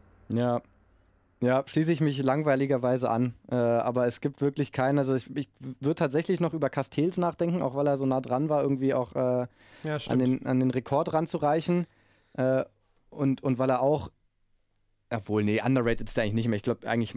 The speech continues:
Speaker 1: hat mittlerweile schon jeder auf dem Schirm, dass Castells ein richtig geiler Keeper ist. Ähm, aber einfach aufgrund der Umstände und auch aufgrund der, ich sag mal, aufgrund der, aufgrund des Überraschungseffekts auch,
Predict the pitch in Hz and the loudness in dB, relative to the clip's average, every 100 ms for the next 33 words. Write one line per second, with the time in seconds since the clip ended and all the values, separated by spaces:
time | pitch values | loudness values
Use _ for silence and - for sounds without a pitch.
0 | 120 113 120 123 110 107 113 110 110 107 | -6 -6 -2 0 0 -2 -2 0 0 -4
1 | - 117 107 - 113 117 107 107 110 - | -4 -2 -2 -4 -4 -4 -4 -6 -8 -4
2 | 107 107 - 120 123 120 - _ - - | -2 -2 -4 -4 -4 -4 -10 _ -20 -20
3 | _ _ 117 117 117 - - 117 123 123 | _ _ -2 0 0 -2 -2 -2 2 0
4 | 123 - 127 123 131 - - _ _ - | 0 -2 -4 0 -2 -4 -16 _ _ -6
5 | - - 151 147 143 160 - 151 147 143 | -4 0 0 2 2 0 0 2 4 4
6 | 143 - 135 131 - _ 135 139 143 131 | 2 0 0 -2 -4 _ -2 0 -2 -4
7 | - 135 151 - 135 127 127 123 123 123 | -2 0 0 0 2 4 4 2 0 -2
8 | _ _ - - _ _ _ _ _ _ | _ _ -20 -20 _ _ _ _ _ _
9 | _ - 117 127 131 135 127 127 131 - | _ -6 0 0 0 0 2 2 0 -2
10 | _ _ _ _ _ _ _ _ - 131 | _ _ _ _ _ _ _ _ -6 -6
11 | 110 139 165 147 131 123 123 _ _ _ | -4 -2 0 2 2 2 -2 _ _ _
12 | - 147 185 214 185 135 175 220 185 139 | -8 -4 0 0 2 2 2 0 0 0
13 | 131 117 - 127 139 92 | 0 -2 -2 0 0 0